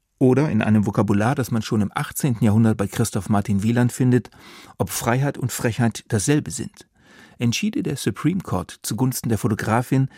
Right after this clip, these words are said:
gebe das einer Menge von Künstlern Stoff zum Nachdenken.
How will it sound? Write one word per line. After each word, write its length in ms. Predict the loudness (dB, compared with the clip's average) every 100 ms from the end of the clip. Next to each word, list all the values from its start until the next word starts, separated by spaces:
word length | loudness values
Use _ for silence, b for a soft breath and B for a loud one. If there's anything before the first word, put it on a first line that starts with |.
| B B B B
gebe 220 | -2 0
das 220 | 0 -2
einer 280 | -4 -2 0
Menge 360 | 0 0 0 -4
von 220 | -4 -4
Künstlern 540 | 0 -2 0 0 0
Stoff 420 | -4 -4 -4 -4 -12
zum 180 | -6 -2
Nachdenken. 640 | 0 -2 -4 -12 -14